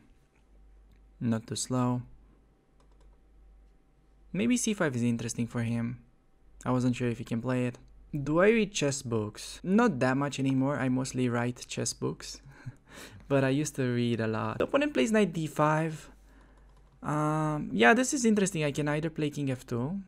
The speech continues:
and allow the trade, or I can play knight d one. I think we, like, wanna keep more pieces. I think it's more annoying for him. And now this is, like, really annoying. Could potentially,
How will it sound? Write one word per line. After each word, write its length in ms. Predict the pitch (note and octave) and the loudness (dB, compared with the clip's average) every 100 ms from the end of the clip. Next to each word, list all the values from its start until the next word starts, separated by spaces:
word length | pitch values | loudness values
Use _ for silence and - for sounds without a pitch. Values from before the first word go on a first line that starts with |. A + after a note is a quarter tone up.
| - | -4
and 160 | B2+ B2+ | 2 4
allow 240 | B2 B2 | 4 2
the 80 | A#2+ | -2
trade, 380 | - A#2+ C3+ D#3+ | -4 -4 -2 -2
or 140 | C#3 | -2
I 60 | B2+ | -2
can 200 | - B2 | -4 -2
play 160 | B2+ | 0
knight 200 | B2 A#2 | 0 0
d 100 | A2+ | 0
one. 320 | A2 G#2+ A2 - | -2 -2 -4 -6
I 60 | |
think 180 | C3 - | -10 -6
we, 80 | C#4+ | -4
like, 240 | C#4+ A#3 | -4 -4
wanna 180 | D#3+ D3 | -4 -6
keep 200 | - B2+ | -6 -4
more 240 | B2 A#2+ A#2 | -2 -2 -4
pieces. 800 | A#2+ A#2+ - A#2+ A#2 A#2+ - - | -6 -6 -6 -6 -6 -10 -16 -20
I 400 | - _ _ _ - | -20 _ _ _ -10
think 160 | B2+ | -8
it's 160 | C3+ - | -6 -2
more 180 | B2 A#2+ | -2 0
annoying 280 | A#2+ A#2+ | 0 -2
for 140 | A#2+ B2 | -2 -4
him. 380 | A#2+ B2 B2 - _ _ - | -2 -2 -6 -10 _ _ -10
And 140 | C3+ C3 | -2 0
now 380 | B2 B2 B2 B2 | 0 -2 -2 -4
this 180 | A#2+ B2 | -4 -8
is, 120 | A2 | -8
like, 160 | A2 | -6
really 240 | A#2 B2 B2+ | -4 0 0
annoying. 420 | B2 B2 A#2+ B2 - _ _ _ _ _ - - | 0 -2 -4 -6 -10 _ _ _ _ _ -16 -6
Could 140 | A#3+ | -4
potentially, 760 | - A#3+ A3 A3 F3 D3 C3 | 0 0 0 0 0 0 -2